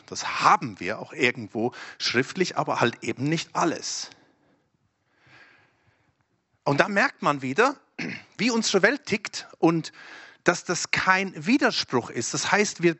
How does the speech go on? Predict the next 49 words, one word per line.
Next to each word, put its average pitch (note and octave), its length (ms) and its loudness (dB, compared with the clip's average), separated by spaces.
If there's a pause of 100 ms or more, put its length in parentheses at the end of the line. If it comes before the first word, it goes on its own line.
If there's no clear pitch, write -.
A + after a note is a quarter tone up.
müssen G#3 300 2
als F3+ 220 -2
Christen G3 400 0
nicht - 300 -4
blauäugig D3+ 840 4
sein. B2 200 2
Das - 160 -4
heißt G3+ 220 0
jetzt E3 220 -4
nicht, B3 240 2
wenn D3 100 0
Jesus G#3 380 0
sagt, E3+ 220 2
„Schwört F#3 340 4
gar F#3+ 180 2
nicht, C4 280 0
äh, E3 220 0
macht D#3 220 -2
keine G#3+ 220 2
Verträge“, F#3 420 4
sagt E3+ 220 -4
einfach, F3+ 260 4
„Hier E3 160 4
Handschlag, F3+ 360 4
das - 160 -4
reicht.“ E3 340 4 (380)
Das D3+ 160 4
will C4+ 100 6
Jesus A#3+ 260 2
damit F#3+ 320 0
nicht G3+ 200 -2
sagen, F3 200 4
sondern D3+ 320 0
wir D3 100 4
leben G#3 360 2
in F3 100 -4
einer C3 320 0
Welt G3 280 4 (260)
und E3 160 -2
diese C3+ 180 -2
Welt F#3+ 320 2
wird F3+ 220 0
geregelt C#3+ 580 0 (320)
mit, C#3 460 0
äh, C3 220 2
mit D3 200 0
Verträgen, G#3+ 880 2
mit, C#3+ 300 0
äh, C3 320 4